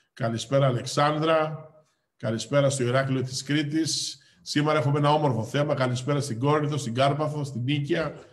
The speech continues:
στη Δράμα, στην Καβάλα, έτσι, έτσι. Δώστε πόνο, μιλάμε, γιατί όσο ανεβαίνουμε, τόσο πέφτουν μαχαίρια,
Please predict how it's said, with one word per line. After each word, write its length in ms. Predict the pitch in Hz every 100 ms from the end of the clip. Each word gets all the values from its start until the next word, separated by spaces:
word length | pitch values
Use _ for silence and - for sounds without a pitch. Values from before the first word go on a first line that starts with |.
| _
στη 200 | - 117
Δράμα, 800 | 120 143 156 165 160 151 143 _
στην 180 | - 120
Καβάλα, 640 | 120 110 135 156 165 156
έτσι, 340 | 156 165 - 139
έτσι. 520 | 151 - 104 92 - _ _ _ _ _ _
Δώστε 380 | 123 170 - 151
πόνο, 420 | 180 185 160 143
μιλάμε, 360 | 139 139 127
γιατί 220 | 127 127 160
όσο 180 | 170
ανεβαίνουμε, 520 | 156 139 139 180 175 165
τόσο 420 | 180 175 170 - - - -
πέφτουν 320 | 175 170 175
μαχαίρια, 840 | 156 135 135 180 180 190 180 -